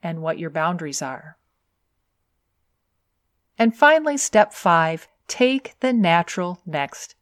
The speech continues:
step. Now you're gonna take a step.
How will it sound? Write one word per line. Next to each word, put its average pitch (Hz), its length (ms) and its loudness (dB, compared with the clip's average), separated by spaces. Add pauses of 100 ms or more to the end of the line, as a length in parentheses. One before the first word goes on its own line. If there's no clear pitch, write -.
step. - 500 -2 (1120)
Now 214 420 4
you're 214 180 -2
gonna 175 240 -2
take 180 480 -6
a 180 80 -4
step. - 360 -6